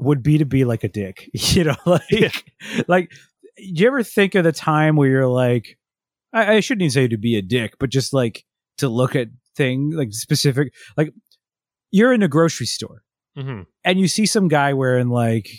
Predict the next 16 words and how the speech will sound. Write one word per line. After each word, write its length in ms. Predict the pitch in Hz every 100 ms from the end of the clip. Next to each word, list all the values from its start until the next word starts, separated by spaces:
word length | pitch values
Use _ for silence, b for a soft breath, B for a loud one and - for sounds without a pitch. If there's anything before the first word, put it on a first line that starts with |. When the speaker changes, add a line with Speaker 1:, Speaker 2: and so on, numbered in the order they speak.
| - -
Speaker 1:
you 140 | 147
know, 240 | 117 107 110
like, 280 | 113 107 104
a 180 | 104 92 _ _ _ _ _ _ _ _ _ _ _ -
"I'm 160 | 233
a 60 | 170
lucky 340 | 196 196 208
devil" 340 | 190 190 123 110
t-shirt, 560 | 127 117 - 117 104 _
and 220 | 131 120
he's, 220 | 110 127 120
like, 180 | 117
the 80 | -
fattest, 920 | - - 151 151 147 - - - - -
sore 420 | 160 139 135 131
covered 540 | - 151 127 131 113